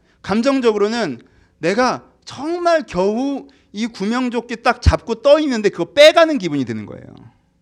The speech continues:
그래서 여러분들이 불타도 견디는 거야. 왜? 나는 그 즐거움으로 버틴다는 생각이 있는 거예요.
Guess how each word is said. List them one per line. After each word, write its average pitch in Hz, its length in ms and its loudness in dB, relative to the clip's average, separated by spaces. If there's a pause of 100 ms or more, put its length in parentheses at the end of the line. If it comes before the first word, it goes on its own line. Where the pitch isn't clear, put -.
(1300)
그래서 208 220 0
여러분들이 165 460 -2 (340)
불타도 202 460 -2
견디는 120 420 -6
거야. 98 100 -16 (2750)
왜? 214 420 4 (360)
나는 220 480 2 (240)
그 302 380 6
즐거움으로 247 640 4
버틴다는 220 680 2
생각이 180 280 0
있는 110 180 -6
거예요. 104 360 -14